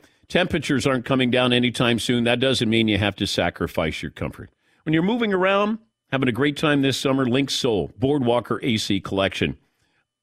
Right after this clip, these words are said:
Love this. Boardwalker A C Short, this Saturday workout short, the classic chino, the A C technology comes in every style that you need. Now, let me tell you about what this technology is all about.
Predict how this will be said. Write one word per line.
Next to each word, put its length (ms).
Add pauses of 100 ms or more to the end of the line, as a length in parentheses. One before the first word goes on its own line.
(200)
Love 420
this. 240
Boardwalker 760
A 160
C 240
Short, 520 (340)
this 180
Saturday 420
workout 440
short, 340 (420)
the 60
classic 480
chino, 640 (300)
the 140
A 80
C 220
technology 640
comes 300
in 100
every 200
style 440
that 240
you 60
need. 220 (120)
Now, 120
let 120
me 80
tell 220
you 220
about 460
what 240
this 180
technology 600
is 120
all 160
about. 320